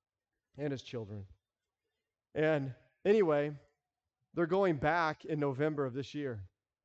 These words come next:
And, um, they've been in correspondence. I wonder, I, I just wonder if this missionary, if he goes back and he found the church, like, in disunity. They're fighting.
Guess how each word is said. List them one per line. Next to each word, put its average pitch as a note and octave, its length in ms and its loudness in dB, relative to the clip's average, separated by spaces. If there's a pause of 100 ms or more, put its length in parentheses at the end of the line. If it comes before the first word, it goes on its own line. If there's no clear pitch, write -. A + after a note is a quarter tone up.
(680)
And, D3 300 -2
um, C3+ 260 -4
they've D3+ 180 -4
been E3 60 -2
in D#3 80 -2
correspondence. E3 800 -4 (240)
I G3+ 80 0
wonder, A3+ 360 4
I, F#3 200 0
I A3 40 -4
just A3 160 -8
wonder F3+ 540 2 (320)
if D#3 100 -2
this F#3+ 220 -2
missionary, F3 420 0
if D3 80 -2
he D#3 60 -6
goes F3+ 240 2
back D#3+ 400 2 (100)
and F3 80 -2
he F3 60 4
found G3 420 0
the E3 80 -4
church, F#3 520 -8
like, D#3+ 180 -2
in E3 180 -6
disunity. D3+ 800 -4 (1200)
They're C3 120 -8
fighting. D3 640 2